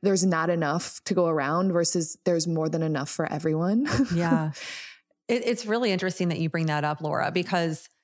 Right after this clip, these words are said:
Speaker 2: that wasn't the mindset that I had when I first started in real estate. And so as my shift was taking place and I was doing the inner work that I've, you know, described with you today,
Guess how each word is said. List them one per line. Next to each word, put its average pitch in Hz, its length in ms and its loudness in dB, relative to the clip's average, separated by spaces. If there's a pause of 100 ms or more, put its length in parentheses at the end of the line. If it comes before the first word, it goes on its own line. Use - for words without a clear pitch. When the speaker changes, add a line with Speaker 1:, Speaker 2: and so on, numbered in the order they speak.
(720)
Speaker 2:
that 202 520 0
wasn't 180 500 0
the 185 80 2
mindset 165 520 0
that 160 120 0
I 156 120 2
had 180 400 0
when 156 100 -2
I 156 100 0
first 156 300 -6
started 170 460 -2
in 143 100 -4
real 143 220 -4
estate. - 420 -8 (640)
And 175 220 2
so 165 560 0
as 202 260 -2
my 175 180 0
shift - 520 -4 (240)
was 156 360 -4 (320)
taking 180 340 -2
place 156 360 -2
and 156 80 -2
I 151 60 0
was 151 200 -2
doing 170 480 0
the 156 140 -2
inner 147 200 0
work 143 360 -4
that 151 120 -2
I've, 147 260 -2
you 160 100 -4
know, - 140 -4
described 160 580 -2
with 160 160 -2
you 156 80 -2
today, 147 320 -4